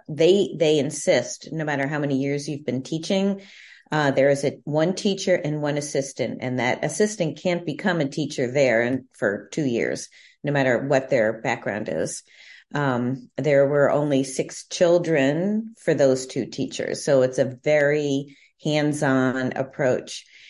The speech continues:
And they do sort of, um, they, they, um, they write things, they skywrite things, they do, like, you know, the foam sort of manipulating things. So it's like a three-pronged approach,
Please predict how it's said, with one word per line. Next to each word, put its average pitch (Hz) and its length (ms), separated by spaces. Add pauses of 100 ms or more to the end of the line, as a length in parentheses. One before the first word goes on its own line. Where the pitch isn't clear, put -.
(160)
And 160 200
they 151 300
do 156 440
sort 165 260
of, 147 100
um, 131 560 (800)
they, 147 400
they, 131 540
um, 113 560 (340)
they 131 260 (300)
write 156 360
things, 226 600 (140)
they 151 240
skywrite 160 840
things, 190 600 (360)
they 147 220
do, 147 300
like, 127 400
you 147 80
know, 135 160
the 135 120
foam 151 540
sort 139 320
of 131 200
manipulating 175 1120
things. 185 460
So 165 220
it's 170 160
like 170 160
a 165 60
three-pronged 208 960
approach, - 720